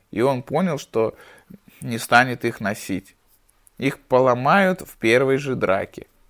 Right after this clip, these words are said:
нарочно или случайно. Его пребывание в могильнике не имело смысла, поэтому он скучал и смотрел в окно. "Как лесной зверёк на привязи", — сказала сестра, входя в палату.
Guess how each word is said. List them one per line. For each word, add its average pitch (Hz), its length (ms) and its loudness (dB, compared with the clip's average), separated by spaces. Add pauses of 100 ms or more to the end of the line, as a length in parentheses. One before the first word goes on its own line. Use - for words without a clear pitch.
(120)
нарочно 131 560 4
или 165 320 -6
случайно. - 720 -6 (480)
Его 135 180 4
пребывание 151 640 2
в 127 60 -8
могильнике 160 720 -4 (140)
не 170 240 -4
имело 160 320 0
смысла, - 560 -10 (460)
поэтому 117 380 2
он 110 120 -4
скучал 131 580 0 (240)
и - 80 -8
смотрел 120 460 -4
в 95 60 -6
окно. - 360 -14 (240)
"Как 233 220 0
лесной 233 340 2
зверёк 208 480 2
на 131 140 0
привязи", — 110 600 -6 (300)
сказала 110 440 0
сестра, 131 360 0
входя 107 320 0
в - 80 -8
палату. 98 460 -4